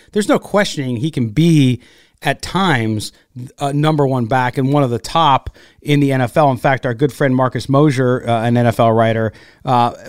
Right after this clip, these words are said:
pegged Jacobs as, as number fourteen in his top fifty running backs. Um, but you look at the, the concerns with durability, and you brought it up to me on a show during the season this year where you said, "Remember,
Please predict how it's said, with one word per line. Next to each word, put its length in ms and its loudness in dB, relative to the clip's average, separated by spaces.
pegged 320 -2
Jacobs 420 -2
as, 220 -2
as 300 -4
number 240 0
fourteen 600 0
in 120 0
his 140 -4
top 260 -4
fifty 400 -4
running 340 0
backs. 320 -4
Um, 360 0
but 260 -2
you 80 0
look 240 2
at 260 -2
the, 120 -2
the 140 0
concerns 640 2
with 200 0
durability, 840 0
and 160 -4
you 140 4
brought 320 2
it 100 2
up 180 0
to 120 -2
me 180 0
on 160 -2
a 60 -6
show 260 0
during 320 -2
the 80 -4
season 460 0
this 200 -2
year 120 -2
where 120 -2
you 120 0
said, 240 -4
"Remember, 640 0